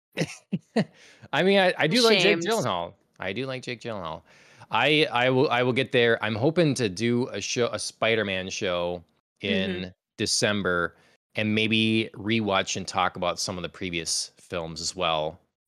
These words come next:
Speaker 1: Maybe for some favorite storylines from the comics or anything like that.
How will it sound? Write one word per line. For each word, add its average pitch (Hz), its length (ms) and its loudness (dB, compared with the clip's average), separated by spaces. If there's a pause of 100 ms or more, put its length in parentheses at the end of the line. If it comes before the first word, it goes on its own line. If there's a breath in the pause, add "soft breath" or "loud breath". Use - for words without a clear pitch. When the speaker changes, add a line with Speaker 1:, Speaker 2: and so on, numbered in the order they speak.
Speaker 1:
Maybe 90 180 -2
for - 140 -14
some 87 220 -6
favorite 85 320 -4
storylines 87 540 -4
from 82 100 -12
the 82 60 -8
comics 82 480 -6
or 87 40 -6
anything 82 160 -10
like 78 160 -8
that. 78 380 -2